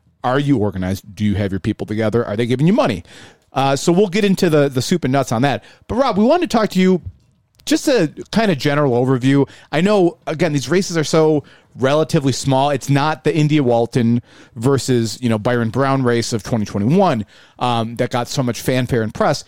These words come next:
even though she is obviously in a City of Buffalo Common Council race. It's just the stakes are a little bit smaller. Um,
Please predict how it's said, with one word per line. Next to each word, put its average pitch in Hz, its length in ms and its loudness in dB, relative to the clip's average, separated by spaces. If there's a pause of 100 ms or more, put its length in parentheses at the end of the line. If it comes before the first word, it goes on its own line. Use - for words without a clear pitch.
(120)
even 151 200 2
though 131 120 2
she 127 240 0
is 113 160 0
obviously 98 580 -4 (220)
in 113 120 -2
a 107 60 -2
City 107 180 -2
of 95 60 -4
Buffalo 101 240 -4
Common 95 300 -6
Council 202 320 -2
race. 85 200 -8 (220)
It's 156 140 -2
just 185 120 -2
the 156 80 -2
stakes - 340 -2
are 139 60 2
a 131 60 0
little 113 160 -2
bit 110 120 -8
smaller. 160 540 0 (360)
Um, 139 520 -2